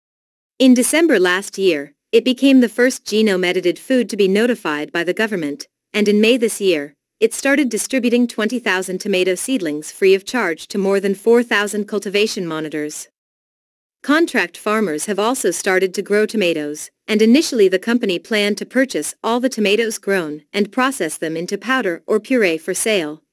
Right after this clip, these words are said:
but due to feedback from the growers that they wanted to eat the tomatoes on a continuous basis, they decided to sell the tomatoes for fresh consumption ahead of the processed products.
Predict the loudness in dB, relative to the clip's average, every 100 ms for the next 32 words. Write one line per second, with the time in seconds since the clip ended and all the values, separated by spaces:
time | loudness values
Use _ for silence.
0 | _ -4 0 0 0 0 0 0 -2 -4
1 | -6 -4 0 0 0 -2 -4 -2 0 0
2 | 0 0 -2 -4 -2 -2 -2 0 2 2
3 | 0 -4 -6 -6 -4 0 4 6 4 -2
4 | 0 0 -4 -8 -12 -18 _ 0 2 2
5 | 2 0 0 -4 -2 -2 -2 0 2 2
6 | 2 -2 -4 -6 -2 -2 -2 -2 0 2
7 | 0 -2 -6 -2 -2 -2 -4 -4 -4 -4
8 | -6 -8 -4 -4 -4 -10 _ -18